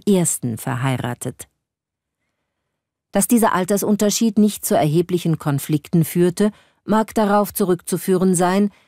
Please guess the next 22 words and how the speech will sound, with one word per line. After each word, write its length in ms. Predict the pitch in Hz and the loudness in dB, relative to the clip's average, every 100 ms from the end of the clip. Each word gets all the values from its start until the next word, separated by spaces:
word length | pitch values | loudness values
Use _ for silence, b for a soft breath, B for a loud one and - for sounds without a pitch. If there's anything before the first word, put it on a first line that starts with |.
| b | b
dass 180 | - 208 | -4 -2
Erich 580 | - 175 175 170 151 - | 2 2 4 0 -2 -6
sich 240 | - 120 143 | -6 -4 -2
meist 300 | 143 151 131 | -2 0 -2
auf 140 | 139 | -2
der 140 | 151 | -2
Burg 280 | 143 156 147 | 0 -2 -2
Calenberg 760 | - 156 160 180 175 170 170 - | -4 -2 0 0 0 0 -2 -4
in 160 | 143 | -6
der 140 | 135 135 | -4 -2
Nähe 260 | 143 143 | -2 -2
von 160 | - 143 | -2 -2
Hildesheim 640 | 143 160 165 165 175 180 | 2 2 2 0 -2 -2
aufhielt, 600 | - 180 170 202 220 254 - _ _ _ _ _ | 0 -2 0 0 0 -2 -10 _ _ _ _ _
während 480 | 196 220 220 226 - | 0 2 2 0 -2
Elisabeth 580 | 226 226 202 196 202 - | 0 2 2 2 0 0
im 180 | 196 165 | -2 2
Welfenschloss 720 | 147 143 165 160 180 180 - | 0 0 -2 -2 -2 0 2
Münden 600 | 165 165 151 - 151 143 | 2 2 0 0 -2 -2
in 240 | - 196 190 | -2 0 0
Südniedersachsen 1080 | 170 208 - 220 185 135 113 131 - - 135 | 0 -2 0 2 2 0 -2 -4 -4 -4 -2
lebte. 420 | 139 - - | -2 -4 -6